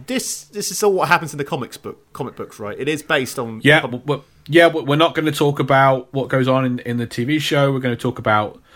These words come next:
Speaker 2: the comic books.
Speaker 1: Yeah, talk about the
Speaker 2: Yeah.
Speaker 1: comic books, yeah. So that, that all happens. Amazing.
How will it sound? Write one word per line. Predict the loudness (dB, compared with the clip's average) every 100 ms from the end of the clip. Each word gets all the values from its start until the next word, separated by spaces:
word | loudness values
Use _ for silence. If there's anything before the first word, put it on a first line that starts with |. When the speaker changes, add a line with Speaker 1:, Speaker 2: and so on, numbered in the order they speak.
| -20 -20 -20 -6
Speaker 2:
the | -4
comic | 0 -2 -4
books. | -10 -8
Speaker 1:
Yeah, | -6 -6
talk | -6
about | -8 -6
the |
Speaker 2:
Yeah. | -6
Speaker 1:
comic | -8 -10
books, | -14 -8
yeah. | -8 -8 -10 _ _ _ _ _ _
So | -2 0 0
that, | 0 -2
that | 2 2
all | 2 0
happens. | -2 -6 -8
Amazing. | -8 -6 -4 -6 -10